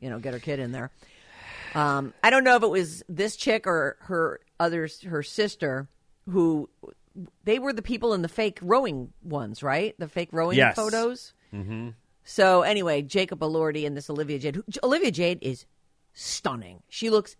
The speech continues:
Speaker 1: exactly like Lori Loughlin. Like, she's just beautiful. And looks like they're still dating and together because he's hosting S N L, and people have seen her in New York, and she's been around, hanging around the rehearsals and stuff.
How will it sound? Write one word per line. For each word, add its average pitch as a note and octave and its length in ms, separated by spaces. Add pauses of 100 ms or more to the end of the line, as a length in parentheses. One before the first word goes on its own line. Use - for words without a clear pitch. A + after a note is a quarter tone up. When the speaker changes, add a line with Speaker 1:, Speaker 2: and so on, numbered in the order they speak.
Speaker 1:
exactly E3+ 540
like D3 320
Lori C3 280
Loughlin. G2+ 420 (200)
Like, C3 120
she's E3+ 240
just - 380
beautiful. A2+ 540 (580)
And D#3 420
looks G3+ 220
like D#4+ 140
they're D4 120
still C#4+ 220
dating C4 340
and A#3 100
together A3 300
because F3 220
he's G#3 220
hosting A#3+ 420
S F#3 160
N F3+ 120
L, E3+ 400 (400)
and E3 600
people F#3 200
have D#3+ 100
seen F3+ 220
her E3+ 140
in D#3 80
New D#3 80
York, A#3+ 540
and D#3 420
she's D3+ 220
been C#3+ 300
around, D3+ 400
hanging D#3+ 220
around C#3+ 260
the C#3 80
rehearsals G3+ 600
and F#3 120
stuff. F3 340